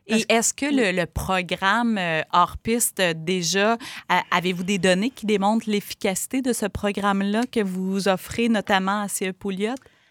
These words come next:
Speaker 1: Oui, effectivement. En fait, euh, toujours le centre R B C a fait,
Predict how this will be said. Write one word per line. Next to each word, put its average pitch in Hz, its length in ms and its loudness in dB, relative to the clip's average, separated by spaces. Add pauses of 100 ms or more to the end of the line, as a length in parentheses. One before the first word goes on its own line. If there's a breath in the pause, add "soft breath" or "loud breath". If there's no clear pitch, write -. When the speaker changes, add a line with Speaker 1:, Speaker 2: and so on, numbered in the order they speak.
(140)
Speaker 1:
Oui, 226 320 8 (100)
effectivement. 214 920 8
En 233 60 8
fait, 285 240 4
euh, 214 300 10
toujours 226 240 8
le 220 140 12
centre 226 280 8
R 196 100 8
B 196 240 6
C 247 360 8
a 190 280 8
fait, 220 440 8